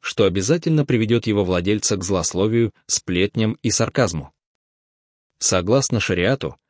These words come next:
это запрещено. Одним из зол и наказаний такого типа мышления является, чтобы всемогущий Бог заставил своего товарища забыть себя и исправить свои ошибки.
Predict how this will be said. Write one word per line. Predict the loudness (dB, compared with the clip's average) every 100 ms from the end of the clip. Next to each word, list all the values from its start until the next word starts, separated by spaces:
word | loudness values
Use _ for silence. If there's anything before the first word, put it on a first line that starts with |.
| _ -2
это | 0 0
запрещено. | -4 -2 -4 0 -2 -2 -10 _ _ _ _ _ _ _ _ _ _
Одним | -2 0 2 2
из | 2
зол | 2 4 4 4
и | 0
наказаний | 0 0 0 0 0 0
такого | -2 0 0
типа | -2 -4 -4
мышления | -4 -2 -2 0 -2
является, | 0 0 0 0 -4 -6 _ _ _ _ _ _ _ _ _ _ _
чтобы | -4 0 0
всемогущий | 0 2 2 2 0 -2
Бог | 0 0 0
заставил | -2 -2 -2 -2 -2
своего | 0 2 2
товарища | 0 0 0 -2 -4
забыть | -2 0 -2 -2
себя | -2 0 -2
и | 0 0
исправить | 0 0 -2 0 -2
свои | -2 0 0
ошибки. | 0 -2 -4 -12